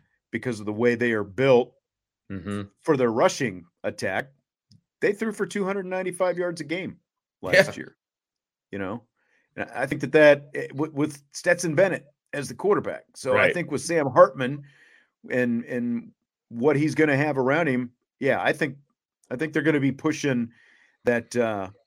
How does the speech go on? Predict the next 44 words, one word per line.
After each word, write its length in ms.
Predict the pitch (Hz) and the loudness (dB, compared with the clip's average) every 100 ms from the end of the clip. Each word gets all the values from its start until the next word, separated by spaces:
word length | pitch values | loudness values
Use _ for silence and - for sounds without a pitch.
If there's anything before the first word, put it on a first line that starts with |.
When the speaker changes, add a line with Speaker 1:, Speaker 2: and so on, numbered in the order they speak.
| _ _ _ _ _ _ _ | _ _ _ _ _ _ _
Speaker 1:
that 160 | 120 127 | 0 0
three 200 | 135 127 | 0 0
hundred 240 | 123 110 | 0 -2
yard 200 | 110 110 | -2 -2
number 360 | 104 104 95 87 _ _ _ 101 | -4 -6 -6 -8 _ _ _ -12
as 140 | 85 | -10
well. 280 | 90 - _ _ _ _ _ _ _ | -10 -10 _ _ _ _ _ _ _
Speaker 2:
Yeah. 220 | 76 73 73 _ _ _ | -10 -8 -10 _ _ _
And 120 | 123 147 | 4 10
like 100 | 165 | 10
I 60 | |
said, 240 | 156 156 104 | 10 8 8
you 180 | 190 | 8
average, 380 | 175 156 117 - - _ _ - | 8 8 6 0 -18 _ _ -8
if 80 | 101 | 2
you 160 | 143 160 | 8 12
average 460 | 196 147 131 - | 12 12 10 10
five 200 | 135 143 | 8 10
hundred 240 | 139 127 120 | 10 8 10
yards 220 | 120 117 | 8 8
a 40 | |
game, 260 | 104 98 82 | 4 4 4
so 120 | 107 | -2
that's 80 | - | 0
two 180 | 135 151 | 6 8
hundred 220 | 151 147 | 8 6
and 100 | 131 | 2
three 220 | 117 107 | 4 4
hundred, 240 | 92 85 | 4 2
right? 180 | 95 120 | 8 8
If 120 | 113 | 8
you 100 | 113 | 6
average 360 | 123 143 135 - | 8 8 6 0
three 180 | 135 151 | 6 8
hundred 180 | 143 135 | 8 10
yards 240 | 139 - | 10 8
a 40 | |
game, 360 | 107 110 87 80 _ _ - _ _ _ _ _ | 6 6 6 -2 _ _ -20 _ _ _ _ _
last 440 | - 127 165 160 160 | 6 10 10 8 2
year, 560 | 160 123 104 120 123 _ _ _ _ _ _ _ _ _ - - | 4 6 6 4 2 _ _ _ _ _ _ _ _ _ -14 2
three 200 | 139 156 | 6 8
hundred 280 | 156 139 - | 8 6 6
point 320 | 147 143 - | 6 6 4
seven. 520 | - 127 101 73 | 4 6 6 2